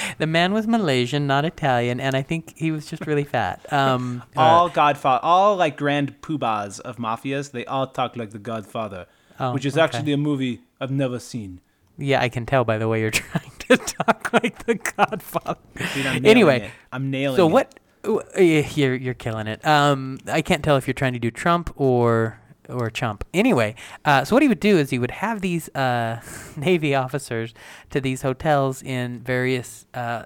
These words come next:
Speaker 1: cities in Asia, um, and he would give them whatever they wanted. You want a two thousand dollar cigar? Here you go. You want a two thousand dollar prostitute? Here you go. You want a two thousand dollar prostitute smoking a two thousand dollar cigar?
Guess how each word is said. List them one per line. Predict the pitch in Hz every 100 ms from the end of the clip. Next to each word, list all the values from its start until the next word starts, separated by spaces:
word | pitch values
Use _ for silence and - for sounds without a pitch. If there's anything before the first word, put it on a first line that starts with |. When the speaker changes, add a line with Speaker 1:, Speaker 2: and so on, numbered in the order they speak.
| -
Speaker 1:
cities | 147 - 127 120 -
in | 131 123 120
Asia, | 127 120 107 113 120 _ - -
um, | - 117 113 117 -
and | 120 120 120
he | _ 131 151
would | 151 147 139
give | 131 120
them | 117 117 117 117 _
whatever | - 127 123 117 120 - - _ _ 127 135 127 117 110 113 _ -
they | 104 113
wanted. | 107 107 104 - 107 120 - - -
You | 127
want | 123 135
a |
two | 156 160
thousand | 165 160 170
dollar | 160 170
cigar? | 170 165 160 165 -
Here | - 139
you | 127 120
go. | 104 101 - -
You | 120
want | 131 139
a |
two | 160
thousand | 156 156 151
dollar | 151 151
prostitute? | 151 156 151 147 151 - - -
Here | - 135
you | 131
go. | 113 98 - -
You | - 131
want | 135
a |
two | - 151
thousand | 139 135 143
dollar | 143 139
prostitute | 147 143 - 156 -
smoking | 151 151 160
a |
two | 151 160
thousand | 165 156
dollar | 160 160 156
cigar? | 165 160 160